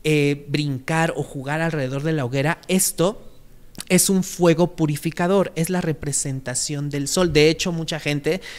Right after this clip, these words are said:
se está juntando ahorita en Stonehenge, en Inglaterra, en estos monolitos, que por cierto hubo un atentado terrible, precisamente porque son calendarios que marcan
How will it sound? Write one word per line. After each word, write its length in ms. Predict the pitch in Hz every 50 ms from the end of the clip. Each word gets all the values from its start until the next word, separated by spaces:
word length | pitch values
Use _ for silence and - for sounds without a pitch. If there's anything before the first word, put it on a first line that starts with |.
| - -
se 100 | - -
está 180 | 139 - 143 143
juntando 440 | - 156 151 147 143 139 147 143
ahorita 260 | 139 135 135 131 - 147
en 140 | 147 127
Stonehenge, 500 | 120 - - 139 139 139 - 156 147 -
en 80 | 131 123
Inglaterra, 800 | 120 120 120 113 110 - - 131 127 117 120 127 156 226 - - - -
en 120 | 135 123
estos 300 | 123 123 123 - 135 131
monolitos, 880 | 143 131 123 120 117 113 113 120 131 131 131 - 143 170 339 - - - - - - - - - - - - - - - - - -
que 100 | - 123
por 140 | - - 107
cierto 300 | - - 147 131 - 147
hubo 100 | 135 135
un 80 | 135 131
atentado 520 | 127 - 123 110 110 - 120 127 127 120
terrible, 640 | - 117 107 110 123 127 117 110 117 147 180 - - - - - - - - - - - - - - - - - - - - - - -
precisamente 760 | - 175 180 165 - 196 - 226 220 202 196 185 180 170 196 175
porque 280 | - 165 147 - 147
son 220 | - - 160 160 170
calendarios 680 | - 185 185 165 143 139 131 143 147 147 160 160 - -
que 120 | - 160
marcan 640 | 143 135 143 175 240 277 - - - 117 101 104